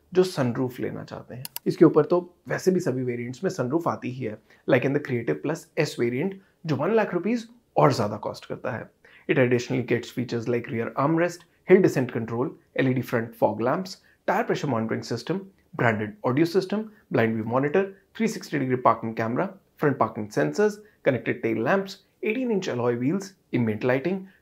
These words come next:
ten point two five inch digital instrument cluster and leather inserts in the cabin।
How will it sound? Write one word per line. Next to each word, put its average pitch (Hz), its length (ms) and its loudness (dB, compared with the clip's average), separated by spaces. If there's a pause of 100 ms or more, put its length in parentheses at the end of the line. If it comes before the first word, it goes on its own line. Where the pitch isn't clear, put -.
ten 190 180 2
point 226 240 4
two 220 80 0 (100)
five 185 240 2
inch 185 240 -2
digital 175 320 0 (100)
instrument 135 320 -4
cluster 127 280 -4
and 214 440 -4
leather 170 200 2 (200)
inserts 131 540 -4
in 123 140 -2
the 147 140 -4
cabin। - 280 -12